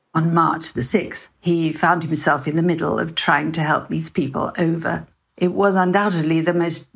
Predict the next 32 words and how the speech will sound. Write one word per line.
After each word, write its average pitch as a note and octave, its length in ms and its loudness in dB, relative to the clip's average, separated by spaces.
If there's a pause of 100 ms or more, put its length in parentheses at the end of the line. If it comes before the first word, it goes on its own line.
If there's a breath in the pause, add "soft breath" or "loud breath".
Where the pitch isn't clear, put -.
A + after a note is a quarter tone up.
(180)
dangerous F3 560 2
moment D#3+ 480 0
that D#3 120 -2
he'd E3 200 -2
been E3+ 220 2
involved E3 480 0
in. D#3+ 240 -2 (200 loud breath)
He'd F#3+ 280 -2
been G3+ 280 2
fairly A3 440 2
buoyant F3+ 580 0
before, E3+ 480 0
and D#3+ 140 0
he E3+ 160 2
had E3 260 0
filled F#3+ 300 0
his D#3+ 200 -2
Instagram E3+ 680 0
with F#3+ 340 0 (220 loud breath)
messages F3+ 640 2
of D#3+ 300 0 (120)
"Let's E3 380 -2
all F3+ 160 4
unite" E3+ 640 2
and D#3+ 340 -2 (160)
"Let's F#3+ 300 0
all F3+ 120 2
help E3+ 280 0
each F3 180 -2
other E3+ 220 2
and E3 140 2
volunteer," E3+ 840 2